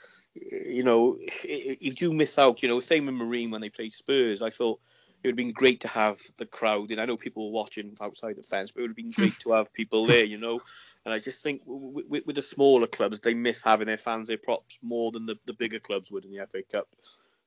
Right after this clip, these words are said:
Speaker 2: Yeah, and I think I've been to Cheltenham as well, you know, since it's been redone, and it is a, a nice, as you said, compact ground, and probably not nice for,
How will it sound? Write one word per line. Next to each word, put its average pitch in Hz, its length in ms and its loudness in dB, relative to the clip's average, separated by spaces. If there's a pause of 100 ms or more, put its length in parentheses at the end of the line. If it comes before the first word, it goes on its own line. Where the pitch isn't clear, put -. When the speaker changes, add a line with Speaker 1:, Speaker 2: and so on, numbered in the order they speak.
(960)
Speaker 2:
Yeah, 104 160 0
and 107 80 2
I 113 60 2
think 123 360 -2
I've 120 360 2
been 120 180 0
to 113 100 -6
Cheltenham 113 380 2
as 110 100 -2
well, 113 320 0 (160)
you 123 160 2
know, 107 240 4
since 113 320 0
it's 107 80 -6
been 110 260 2
redone, 110 440 6
and 113 120 4
it 120 140 4
is 123 220 6
a, 123 200 6 (300)
a 127 80 6
nice, 120 320 10
as 123 140 2
you 123 80 4
said, 117 280 4
compact 123 440 2
ground, 113 540 6
and 110 380 4
probably 117 320 2
not 113 200 6
nice 110 360 8
for, 113 360 8